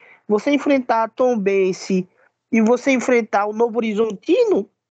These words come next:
talvez seja até melhor enfrentar o Novo Horizontino, porque você vai ter uma logística melhor, sabe? É muito isso, é muito, é tudo muito achatado dentro da Série B. Não é como na Série A, que, por exemplo, faz muita diferença você enfrentar, sei lá, o Santos ou o Juventude.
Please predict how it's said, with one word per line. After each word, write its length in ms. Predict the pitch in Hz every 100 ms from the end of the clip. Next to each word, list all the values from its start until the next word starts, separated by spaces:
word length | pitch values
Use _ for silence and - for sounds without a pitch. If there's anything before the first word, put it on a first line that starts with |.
| _ -
talvez 320 | 440 453 508
seja 240 | 523 508 508
até 180 | 466 494
melhor 240 | 466 523
enfrentar 320 | 508 466 427
o 40 | 440
Novo 220 | 453 440
Horizontino, 640 | 440 415 403 - 294 277 226
porque 160 | -
você 120 | 269 269
vai 120 | 247
ter 160 | -
uma 120 | 330 247
logística 360 | 226 247 339
melhor, 480 | 311 269 214 214 208 _ _ _ _ -
sabe? 380 | - 480 466 - _ _ _ -
É 60 | 539
muito 260 | 523 539 554 480 381
isso, 160 | - 254
é 60 |
muito, 360 | 247 302 - 311
é 60 | 269
tudo 280 | - 359 359
muito 260 | 349 359
achatado 880 | 349 - 277 - 240 247 220 202 160 -
dentro 400 | 190 214 214 208
da 100 | 196
Série 220 | 214 196
B. 160 | 180
Não 100 | 180
é 60 | 220
como 220 | 226 247
na 100 | 247
Série 260 | 247 262 247
A, 100 | 220
que, 80 | -
por 120 | 226
exemplo, 220 | 208 214
faz 260 | 247 233 208
muita 240 | 247 277
diferença 600 | 254 247 233 247 277 - - _ _ _ _
você 140 | 254
enfrentar, 320 | 233 247 233
sei 120 | 214
lá, 100 | 220
o 60 | 214
Santos 560 | - - 277 247 262 226
ou 180 | 240
o 60 | 233
Juventude. 800 | 233 233 240 233 220 170 151